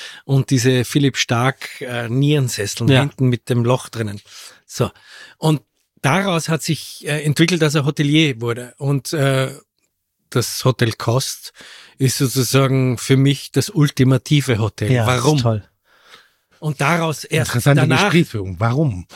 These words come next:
Speaker 1: Ja.
Speaker 3: Das will ich euch sagen.
Speaker 1: <laughs> Ja, warum? Weil er als
Speaker 3: Machen
Speaker 1: einziger
Speaker 3: gerne alte Männer.
Speaker 1: Ja, ja, Alter.
Speaker 3: <laughs>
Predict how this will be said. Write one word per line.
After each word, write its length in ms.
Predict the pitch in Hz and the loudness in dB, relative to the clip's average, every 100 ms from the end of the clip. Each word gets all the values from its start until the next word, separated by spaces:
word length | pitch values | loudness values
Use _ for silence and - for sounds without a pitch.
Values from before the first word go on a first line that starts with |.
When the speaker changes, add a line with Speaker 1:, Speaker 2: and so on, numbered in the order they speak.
| 143 | -6
Speaker 1:
Ja. 220 | 151 185 - | -2 0 0
Speaker 3:
Das 180 | 123 127 | 0 2
will 100 | 131 | 2
ich 120 | - | 2
euch 140 | 147 | 0
sagen. 360 | 170 156 78 80 | 2 -2 -2 -12
Speaker 1:
<laughs> 840 | - - - - - - - 160 156 _ - - - _ | -12 -8 -4 -6 -4 -2 -2 -4 -10 _ -20 -20 -20 _
Ja, 160 | 151 135 | 0 4
warum? 280 | 160 202 208 - | 4 2 -2 -4
Weil 340 | 131 139 175 | -2 0 0
er 360 | 175 143 180 - | 0 0 0 0
als 180 | 147 - | -2 2
Speaker 3:
Machen 80 | 214 196 | 2 2
Speaker 1:
einziger 280 | 175 156 147 | 2 2 0
Speaker 3:
gerne 160 | 208 151 | 0 -2
alte 260 | 156 156 160 | -4 -4 -2
Männer. 340 | 160 151 139 - - - - - - - _ _ - _ - _ | -2 -4 -8 -12 -10 -10 -12 -18 -20 -20 _ _ -20 _ -20 _
Speaker 1:
Ja, 80 | 104 | 2
ja, 220 | 113 107 | 2 2
Alter. 420 | 101 131 - - - _ _ _ - - | 0 -2 -4 -8 -8 _ _ _ -14 -6
Speaker 3:
<laughs> 720 | - - _ _ _ - - | -6 -6 _ _ _ -6 -6